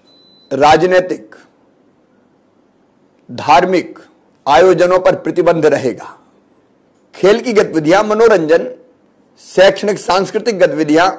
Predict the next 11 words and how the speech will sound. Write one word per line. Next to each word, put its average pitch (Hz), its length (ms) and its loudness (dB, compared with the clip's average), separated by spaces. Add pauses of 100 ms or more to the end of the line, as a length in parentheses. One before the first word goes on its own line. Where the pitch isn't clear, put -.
(840)
मेले 175 400 2
इत्यादि 151 580 -2 (960)
पूरी 214 280 -2
तरह 165 240 4
से 165 180 0
प्रतिबंधित 151 840 -4
रहेंगे। 120 540 -4 (1000)
स्कूल, 180 580 -4 (120)
कॉलेज, 156 680 0 (680)
कोचिंग 160 340 0
संस्थान 165 640 -2